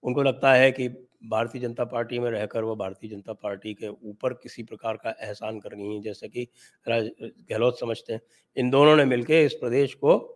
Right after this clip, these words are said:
पचास वर्ष पीछे कर दिया। उन्नीस सौ अट्ठानवे से लेके और आज तक, यानी कि चौबीस वर्ष हो गए। इस चौबीस वर्ष में गहलोत और वसुंधरा को झेलते-झेलते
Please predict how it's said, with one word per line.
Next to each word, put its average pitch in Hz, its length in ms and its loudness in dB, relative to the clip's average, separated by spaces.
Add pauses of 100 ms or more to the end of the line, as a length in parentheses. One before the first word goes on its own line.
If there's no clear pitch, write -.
(240)
पचास 143 320 0
वर्ष 147 240 -6
पीछे 123 300 -10
कर 101 140 -18
दिया। 90 220 -18 (1400)
उन्नीस 117 280 -4
सौ 139 100 0
अट्ठानवे 120 540 -2
से 120 140 -4
लेके 110 440 0
और 113 260 -4
आज 113 300 2
तक, - 540 -4 (180)
यानी 110 240 -4
कि 151 120 -8
चौबीस 135 540 -4
वर्ष 120 220 -8
हो 95 140 -10
गए। 131 200 -2
इस 135 60 -8
चौबीस 120 440 -4
वर्ष 107 240 -10
में 147 160 2 (400)
गहलोत 131 420 2
और 131 100 -2
वसुंधरा 120 480 -2
को 131 280 0 (400)
झेलते-झेलते 113 720 -2